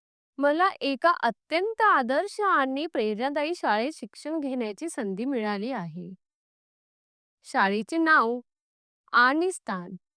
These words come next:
माझ्या शाळेचे नाव आहे श्री समर्थ विद्यालय रामनगर. ही शाळा आमच्या गावाच्या मध्यभागी वसलेली आहे. शाळेच्या आसपास हिरवीगार झाडं,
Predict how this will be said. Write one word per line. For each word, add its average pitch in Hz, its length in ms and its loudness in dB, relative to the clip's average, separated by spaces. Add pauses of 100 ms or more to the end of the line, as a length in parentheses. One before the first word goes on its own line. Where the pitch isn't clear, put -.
(880)
माझ्या 254 380 2
शाळेचे 392 440 0
नाव 294 320 4
आहे 294 580 -4 (600)
श्री 349 320 -4
समर्थ 233 580 -4
विद्यालय 247 640 -2
रामनगर. 185 600 -6 (1300)
ही 359 260 0
शाळा 381 360 4
आमच्या 320 300 0 (100)
गावाच्या 247 500 0
मध्यभागी 311 800 -2
वसलेली 262 600 -6
आहे. 180 420 -8 (1400)
शाळेच्या 233 520 2
आसपास 311 720 0 (120)
हिरवीगार 339 540 0
झाडं, 214 480 -2